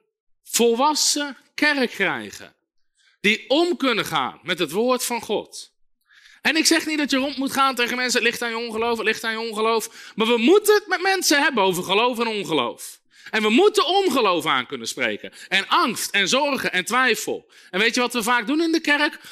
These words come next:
"Ach, het is, het is logisch dat je bang bent. Het is ook heel normaal. Het is heel normaal dat je je zorgen maakt. En laten we maar gewoon bidden voor genezing." En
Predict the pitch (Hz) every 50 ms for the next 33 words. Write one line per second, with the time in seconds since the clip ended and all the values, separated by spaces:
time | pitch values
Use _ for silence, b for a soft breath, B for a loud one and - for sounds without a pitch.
0 | B B B - 160 151 - - - 160 - - - - - _ - - - 139
1 | 151 185 247 330 370 339 - - 202 - - - 143 - - 135 120 127 131 120
2 | 113 110 107 107 107 110 156 156 160 - B B B B 156 190 247 277 269 247
3 | 220 208 202 196 226 262 262 214 165 156 - - 135 143 196 226 233 226 208 202
4 | 202 208 240 277 311 330 320 302 262 202 190 170 - - 165 156 143 135 120 147
5 | 139 123 117 113 - 117 113 107 104 98 92 - - - - - - - - 175
6 | 185 190 190 185 190 190 185 175 - 208 240 262 233 254 262 233 247 208 233 240
7 | 220 220 220 208 208 208 202 185 180 156 - -